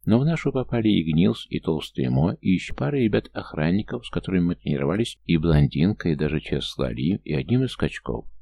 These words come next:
Слишком много совпадений для незначительной доли от всех колонистов. Блондинка на контакт не шла. Я и так, и эдак пытался ее расшевелить, но она просто отвернулась и закрыла глаза. Скучная.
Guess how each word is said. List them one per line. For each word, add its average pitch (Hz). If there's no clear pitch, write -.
Слишком 131
много 131
совпадений 120
для 58
незначительной 67
доли 107
от -
всех -
колонистов. -
Блондинка 98
на 104
контакт 92
не 85
шла. -
Я 113
и 113
так, -
и 107
эдак 110
пытался 95
ее 85
расшевелить, 80
но 92
она 98
просто -
отвернулась 98
и -
закрыла 80
глаза. 71
Скучная. -